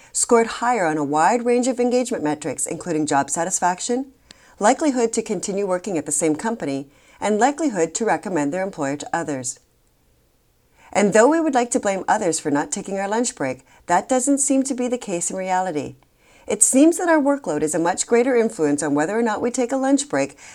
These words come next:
than our boss or company policy. And if we do eat, we tend to stay at our desks and nibble while we work.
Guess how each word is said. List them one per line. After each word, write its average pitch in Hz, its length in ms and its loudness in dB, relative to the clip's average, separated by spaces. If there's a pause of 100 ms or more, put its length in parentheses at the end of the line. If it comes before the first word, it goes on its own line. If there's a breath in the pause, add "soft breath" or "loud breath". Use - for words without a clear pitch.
than 175 160 2
our 165 120 2
boss 156 520 0
or 247 80 0
company 190 360 -6
policy. 175 600 -4 (920)
And 160 120 -2
if 160 160 -6
we 185 100 -4
do 269 260 4
eat, - 300 -4 (180 soft breath)
we 220 120 0
tend 277 240 4
to 320 60 0
stay 220 220 -2
at 226 80 -2
our 254 80 0
desks 151 540 -4
and 196 160 0
nibble 175 380 0
while 131 180 -6
we 165 80 -4
work. 160 380 -4